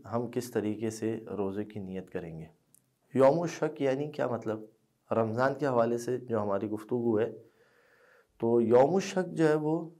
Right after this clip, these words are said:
दो दिन होंगे। एक वो दिन कि जिस दिन हमें पता नहीं चल रहा कि ये तीस शाबान है या पहली रमज़ान है, तो ये जो है वो यौम शक होगा।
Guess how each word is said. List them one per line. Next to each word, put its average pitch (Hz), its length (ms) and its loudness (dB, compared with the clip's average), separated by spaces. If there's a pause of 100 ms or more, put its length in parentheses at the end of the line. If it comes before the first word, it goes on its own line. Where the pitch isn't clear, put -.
(100)
दो 123 200 4
दिन 104 200 -2
होंगे। 85 300 -12 (1400)
एक 160 200 4
वो 165 180 6
दिन 185 180 4
कि 180 140 2
जिस 156 280 2
दिन 170 200 -2
हमें 143 320 0
पता 143 260 2
नहीं 160 180 -4
चल 139 200 0
रहा 135 200 2
कि 139 140 -4
ये 127 240 0 (400)
तीस 175 340 -2
शाबान 135 460 2
है 151 180 -4 (720)
या 120 220 0
पहली 107 340 2
रमज़ान 87 460 -6
है, 80 140 -20 (1400)
तो 90 100 -4
ये 120 240 0
जो 123 100 0
है 117 100 2
वो 117 160 2
यौम 101 300 -2
शक 90 260 -8
होगा। 78 300 -12